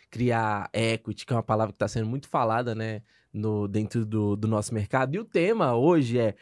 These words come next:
como usar o equity pra ganhar mais dinheiro e aumentar o valor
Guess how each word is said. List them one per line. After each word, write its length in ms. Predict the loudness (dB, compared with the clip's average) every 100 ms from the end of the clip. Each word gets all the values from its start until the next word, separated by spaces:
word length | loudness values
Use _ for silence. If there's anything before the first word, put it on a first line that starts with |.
| _ _
como 260 | 4 6
usar 220 | 4 4
o 140 | 4 4
equity 340 | 2 -2 -14
pra 160 | -2 0
ganhar 280 | 0 -2 0
mais 320 | 2 2 0
dinheiro 500 | -2 -2 -2 -2 -6 _ -2
e 120 | 2
aumentar 460 | 4 4 2 2 2
o 60 |
valor 480 | 4 2 2 0 0